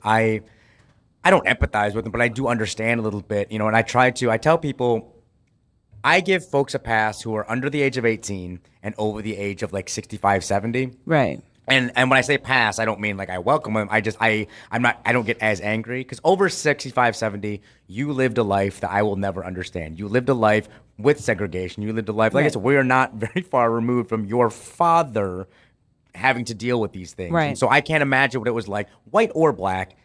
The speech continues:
Speaker 1: to be raised in that type of society. And then under the age of eighteen, chances are you are, if you are that way, you were raised by someone who was filled with that much hate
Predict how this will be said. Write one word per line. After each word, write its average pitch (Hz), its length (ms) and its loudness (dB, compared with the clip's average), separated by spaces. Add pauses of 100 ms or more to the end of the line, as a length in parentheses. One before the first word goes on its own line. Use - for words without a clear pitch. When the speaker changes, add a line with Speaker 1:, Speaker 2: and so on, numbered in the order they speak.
(120)
Speaker 1:
to 120 160 -4
be 113 220 -6
raised 107 480 2
in 107 140 -6
that 104 260 -2
type 98 360 -4
of 98 320 -2
society. 98 600 -2 (220)
And 123 80 -4
then - 100 -6
under 175 180 2
the 135 120 0
age 110 100 2
of 104 80 0
eighteen, 98 400 -6
chances 113 400 -2
are 107 340 4
you 101 220 -8
are, 98 320 -4 (120)
if 117 120 -8
you 123 140 -2
are 123 100 4
that 107 180 0
way, 104 300 -2
you 101 100 -14
were 107 140 -4
raised 127 380 2
by 101 140 2
someone 92 500 -6 (240)
who 113 140 -6
was 107 180 -4
filled 101 280 -4
with 92 100 -8
that 95 140 0
much 98 180 -8
hate 92 320 -10